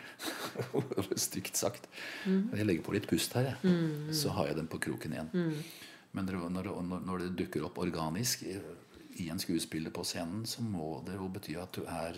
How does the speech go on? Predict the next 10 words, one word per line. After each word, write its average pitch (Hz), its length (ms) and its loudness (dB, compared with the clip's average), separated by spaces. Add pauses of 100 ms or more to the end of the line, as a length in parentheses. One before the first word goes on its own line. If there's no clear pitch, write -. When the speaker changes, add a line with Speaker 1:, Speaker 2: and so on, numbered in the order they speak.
(140)
Speaker 1:
i 85 440 -6
nærkontakt 92 720 -4
med 95 420 -2 (320)
opplevelsen 90 800 0
av 110 80 0
den 98 140 0
teksten - 480 -4
du 104 80 -4 (220)
fremfører. 101 500 -4 (160)
Speaker 2:
Mm. 190 320 6